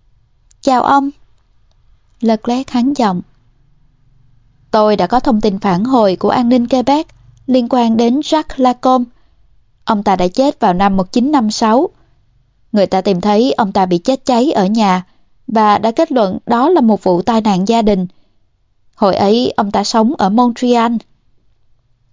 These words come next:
Sacco miếm chặt môi. Một tai nạn gia đình ư? Anh có thông tin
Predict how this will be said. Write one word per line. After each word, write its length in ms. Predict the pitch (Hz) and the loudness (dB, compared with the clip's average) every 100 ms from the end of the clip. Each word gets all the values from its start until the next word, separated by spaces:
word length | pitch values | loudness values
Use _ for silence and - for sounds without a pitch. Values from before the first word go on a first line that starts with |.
| _ | _
Sacco 520 | - - 220 214 202 - | -10 -6 -4 0 0 0
miếm 220 | 202 214 269 | -2 -2 -2
chặt 280 | 254 202 | -4 -4
môi. 260 | 202 208 208 - _ _ _ _ _ _ _ _ _ _ _ _ _ _ _ - | -2 0 -2 -6 _ _ _ _ _ _ _ _ _ _ _ _ _ _ _ -2
Một 240 | 220 - | -2 0
tai 160 | 247 247 | -2 0
nạn 300 | 233 180 214 | 0 0 0
gia 100 | 254 | 2
đình 220 | 233 208 | 2 2
ư? 200 | 247 285 - _ _ _ _ _ _ _ - | 2 0 -4 _ _ _ _ _ _ _ -4
Anh 260 | 240 226 | -2 0
có 120 | 226 | 0
thông 200 | 277 254 | 0 0
tin 240 | 226 233 | 2 0